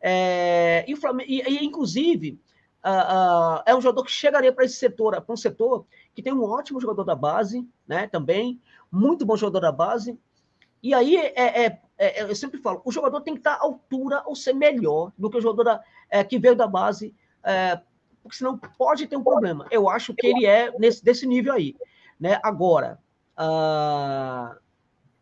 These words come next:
se ele chega e ele começa a ser utilizado, é, e o João Gomes fica de lado, por exemplo, né? É, eu acho que isso pode até não acontecer, de repente, mas isso acontece. Se, de repente, o Dorival,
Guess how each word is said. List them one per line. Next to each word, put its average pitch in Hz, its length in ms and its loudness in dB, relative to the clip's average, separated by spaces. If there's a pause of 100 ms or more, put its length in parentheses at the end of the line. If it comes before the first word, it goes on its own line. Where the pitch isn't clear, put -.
(300)
se - 140 -8
ele 359 160 -2
chega 247 360 4
e 220 100 0
ele 220 100 4
começa 220 240 -4
a - 20 -18
ser 226 60 -4
utilizado, 170 720 -4 (340)
é, 190 220 -4
e 233 40 -2
o 214 60 -2
João 226 180 0
Gomes 220 260 -2
fica 208 180 -6
de 196 100 -2
lado, 175 300 0
por 165 140 -8
exemplo, 131 340 -8 (440)
né? 202 300 -4 (460)
É, 202 100 2
eu 240 80 4
acho 262 140 -2
que 262 60 -8
isso 247 120 -12
pode 262 160 -6
até 294 140 0
não 330 100 -2
acontecer, 233 540 -4
de 196 80 0
repente, 160 260 -8
mas 262 180 -8
isso 269 160 -6
acontece. 165 520 -6
Se, 254 100 -18
de 262 80 2
repente, 220 300 2
o - 20 -8
Dorival, 185 420 -4